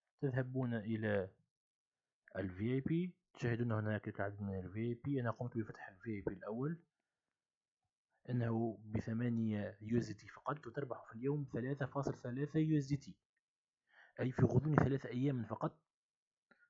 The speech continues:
تكون رابحًا من هذا الموقع. ال في آي بي الثاني، شاهدوا معنا، بثمانية وثلاثين يو اس دي تي، وتأخذ في اليوم ثم-،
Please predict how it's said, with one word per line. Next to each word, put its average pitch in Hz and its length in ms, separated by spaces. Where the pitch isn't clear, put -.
تكون 147 320
رابحًا 147 380
من 143 220
هذا 135 180
الموقع. 117 360
ال 117 100
في 151 80
آي 143 120
بي - 160
الثاني، 135 520
شاهدوا 98 280
معنا، 127 520
بثمانية 110 480
وثلاثين 98 760
يو 90 180
اس 87 60
دي 101 120
تي، 147 360
وتأخذ 117 520
في - 100
اليوم 127 420
ثم-، 123 280